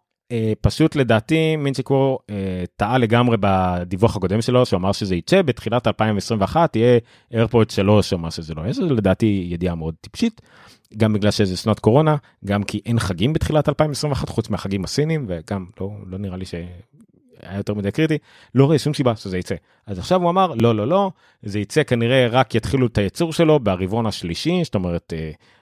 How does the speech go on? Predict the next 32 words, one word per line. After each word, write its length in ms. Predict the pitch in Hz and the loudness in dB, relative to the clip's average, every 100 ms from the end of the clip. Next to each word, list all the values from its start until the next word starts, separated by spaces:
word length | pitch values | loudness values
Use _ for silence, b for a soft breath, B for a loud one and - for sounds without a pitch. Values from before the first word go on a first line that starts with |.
| - | -16
החל 300 | 76 98 90 | -4 -2 0
מיוני, 580 | 87 85 85 92 98 92 | -2 -4 -4 -2 -2 0
יולי, 300 | 95 98 92 | 2 2 4
אוגוסט 340 | 135 160 - | 4 2 0
נגיד, 320 | 160 180 190 b b b b 90 | 0 2 2 b b b b -10
אה, 60 | |
מה 180 | 90 101 | -2 0
שבדיוק 520 | - 98 156 180 - | 0 0 0 -2 -2
יספיק 500 | 156 - 233 220 - - | -4 -2 -2 -2 -8 -8
לשיווק 1200 | 117 123 - _ _ _ _ - - 117 151 - | 0 2 0 _ _ _ _ -6 -2 2 2 2
ב-, 140 | 107 117 104 | 2 2 2
בחגים 460 | 104 87 110 113 | 2 2 4 2
האמריקאים, 500 | 101 98 95 120 90 78 | 2 0 2 2 0 -6
שזה 260 | - 82 80 - | -14 -14 -14 -8
הרבה 200 | 92 95 | -2 0
יותר 140 | 98 | 0
הגיוני. 340 | 92 95 95 80 _ _ _ | 2 2 0 -4 _ _ _
אז 200 | - 92 _ _ _ | -20 -20 _ _ _
סתם, 180 | _ 87 80 - | _ -8 -8 -8
ידיעה 220 | 95 104 | -2 0
טיפשית, 420 | 98 101 151 143 | 0 2 2 2
כולם 360 | _ 123 107 98 - | _ 0 0 0 -8
חיכו 220 | 107 - | -4 0
לאיירפוד 280 | 101 92 101 | 0 -2 -2
שלוש, 220 | 131 120 | -2 -2
אני 80 | 95 | -2
יודע 160 | 95 98 | -4 -2
שתמיד 440 | 95 - 95 101 | -2 -2 -4 -2
שואלים, 300 | 90 104 127 | 0 2 2
אוהבים 260 | 92 131 147 | 2 2 2
את 60 | |
זה. 80 | 160 | 0